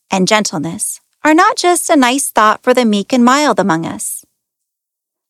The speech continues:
but for every image bearer who lives a Spirit-filled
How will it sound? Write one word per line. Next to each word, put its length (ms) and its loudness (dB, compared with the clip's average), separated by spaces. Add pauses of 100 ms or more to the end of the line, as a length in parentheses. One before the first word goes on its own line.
but 180 0
for 320 0
every 500 2
image 400 0
bearer 520 0
who 120 -2
lives 420 2
a 120 -2
Spirit-filled 1040 0